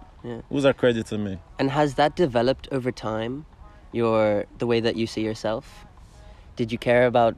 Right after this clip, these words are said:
Speaker 1: what others thought about you more when you were younger?
Speaker 2: I would say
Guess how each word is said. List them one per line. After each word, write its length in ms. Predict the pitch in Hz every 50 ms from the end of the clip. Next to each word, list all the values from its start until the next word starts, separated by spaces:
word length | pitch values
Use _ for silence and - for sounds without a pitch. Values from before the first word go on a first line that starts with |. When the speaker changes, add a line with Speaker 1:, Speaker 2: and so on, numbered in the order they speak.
| - -
Speaker 1:
what 180 | - 120 123 -
others 300 | 113 117 110 117 117 -
thought 240 | - - 113 113 113
about 260 | 113 107 117 110 - -
you 360 | 110 110 107 107 101 98 95 - - -
more 400 | 110 110 110 110 110 110 107 107
when 140 | 107 107
you 100 | 104 104
were 80 | 101 101
younger? 400 | 98 101 101 104 107 123 127 147 - - - - - - - - - - - - - - - - _ - - - - - - - - - - - - - - - - -
Speaker 2:
I 160 | - - - 127
would 260 | 131 127 131 117 -
say 800 | - - - 151 147 147 147 147 143 139 139 139 135 131 -